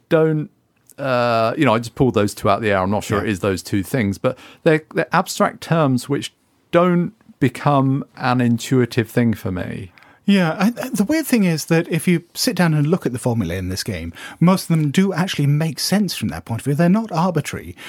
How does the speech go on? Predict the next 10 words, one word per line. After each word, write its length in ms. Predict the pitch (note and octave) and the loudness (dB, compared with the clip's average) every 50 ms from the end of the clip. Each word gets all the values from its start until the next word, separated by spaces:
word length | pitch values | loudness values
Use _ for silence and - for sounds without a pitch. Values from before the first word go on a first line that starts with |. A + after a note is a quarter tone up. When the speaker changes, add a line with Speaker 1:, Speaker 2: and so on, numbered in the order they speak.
| - - - - | -16 -14 -4 2
Speaker 2:
You 120 | - F#3 | 2 4
know, 80 | E3 C#3+ | 4 4
they, 180 | D#3+ F3+ F3+ | 2 0 0
they 200 | D#3+ B2+ E3 E3 | 2 2 2 2
really 260 | D3 D#3 D#3+ E3 E3 | 4 2 2 2 2
do 220 | D#3 A#2+ D#3 D#3 D3 | 0 2 0 2 2
reflect 680 | C3+ C3+ C3+ - - - D3+ D3+ D#3 - - - - E3 - - | 2 0 0 -2 -2 -2 0 0 0 -2 -4 -8 -10 -10 -10 -8
the 520 | D#3 C3 B2 D3+ D3+ D3+ D3 C#3 C3+ B2+ - _ _ _ - A#3+ | -6 -2 0 2 2 2 2 0 0 -2 -4 _ _ _ -4 -4
sort 220 | - - G3 D#3 | -2 -2 -4 -6
of 80 | - | -10